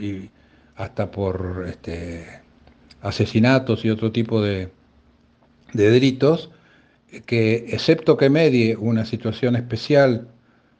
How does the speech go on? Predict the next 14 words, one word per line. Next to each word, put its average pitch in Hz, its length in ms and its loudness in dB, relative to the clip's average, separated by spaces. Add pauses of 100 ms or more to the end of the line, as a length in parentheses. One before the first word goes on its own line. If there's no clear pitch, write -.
(140)
de, 95 560 -6
de 95 340 -6
que 95 200 -8 (360)
su 101 200 -4
posibilidad 110 640 2
de 101 480 -2
entorpecer 104 680 -4
la 113 160 2
causa 117 500 0
o 98 140 -6
su - 180 -12
posibilidad 113 580 0
de 104 400 -4
fuga, 107 500 0